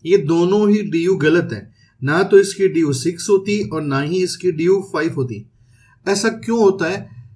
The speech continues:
इसका simple सा फंडा ये है कि basically ये दोनों है क्या? ये दोनों hydrocarbons हैं। और hydrocarbons के case में आप एक चीज़ हमेशा note कर लो कि जो method हमने first सीखा था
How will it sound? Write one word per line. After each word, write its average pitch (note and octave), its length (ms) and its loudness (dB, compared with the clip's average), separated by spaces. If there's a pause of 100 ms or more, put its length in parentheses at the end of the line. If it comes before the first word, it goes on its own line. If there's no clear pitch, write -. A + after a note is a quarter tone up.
इसका G3+ 220 -2
simple G#3+ 380 -2
सा A3 160 -2
फंडा F#3+ 260 -2
ये F3+ 260 4
है D3 220 0
कि G3 160 -8
basically D#3+ 400 -4
ये G#3 140 2
दोनों F#3 300 0
है G3 100 2
क्या? A#2+ 280 -2 (280)
ये F3 120 6
दोनों F#3 340 2
hydrocarbons E3+ 920 -2
हैं। G#2+ 140 -6 (280)
और D3+ 140 -10
hydrocarbons F#3+ 760 -2
के G3+ 100 2
case F#3+ 400 2
में E3+ 240 -4
आप E3 200 -4
एक F#3+ 140 2
चीज़ F3+ 160 -6
हमेशा G3+ 340 -4
note F3 280 -4
कर D3 140 -4
लो C#3+ 220 -2 (360)
कि F3 60 -4
जो F3 160 4
method E3 360 0
हमने F#3+ 220 0
first G3+ 320 -2
सीखा F3 260 -2
था C3+ 180 0